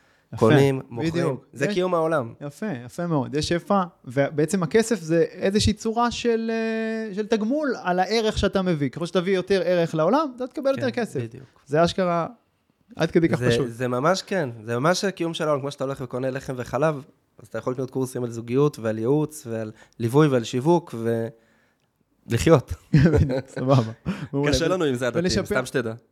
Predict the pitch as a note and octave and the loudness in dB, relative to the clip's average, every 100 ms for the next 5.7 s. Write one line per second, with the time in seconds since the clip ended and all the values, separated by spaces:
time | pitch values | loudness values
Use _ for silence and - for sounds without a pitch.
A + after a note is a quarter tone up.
0 | _ _ _ _ _ - D#3+ D#3 D3+ E3 | _ _ _ _ _ -6 -2 -2 -2 -6
1 | D#3+ E3 B2 D#3+ - A#2+ G#2+ - D3 - | -8 -6 -2 -2 -2 -6 -10 -14 -16 -14
2 | - E3 F3 E3 F3 F3+ A3 F#3 E3+ F#3 | -10 -6 -2 0 2 2 2 0 -2 -4
3 | F3+ F3 C4+ C#4 - G3 - F#3 A3 A3+ | -2 0 -2 -4 0 0 0 -2 -2 -2
4 | A3+ G#3+ F#3+ F#3+ C3+ A2+ - _ G3 B2 | -2 -4 -6 0 0 -2 -12 _ -8 -4
5 | F3 F#3 F#3 C3 C#3 C#3+ | 0 0 2 2 0 -2